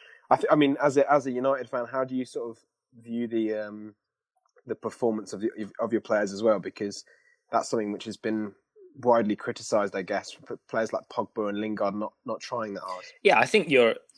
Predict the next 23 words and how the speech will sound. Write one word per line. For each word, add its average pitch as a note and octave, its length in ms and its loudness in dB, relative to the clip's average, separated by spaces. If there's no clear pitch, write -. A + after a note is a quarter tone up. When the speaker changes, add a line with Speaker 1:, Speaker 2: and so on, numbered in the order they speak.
Speaker 2:
you're C#3+ 220 6
a C#3+ 40 8
hundred D#3+ 200 4
percent G#2 260 -2
right. A2 260 6
I A2+ 60 2
think - 300 -8
that - 320 -8
player D3 300 6
power A#2+ 300 2
has A#2 260 -2
gotten A2+ 340 -6
to G#2+ 120 -12
the A2 80 -6
point A2+ 360 -4
now G#2+ 300 -2
where G#2 260 2
y-, E3+ 180 -12
you F3+ 120 -2
saw D#3 240 4
it D3 60 6
at D3 140 -2
Leicester C#3+ 640 0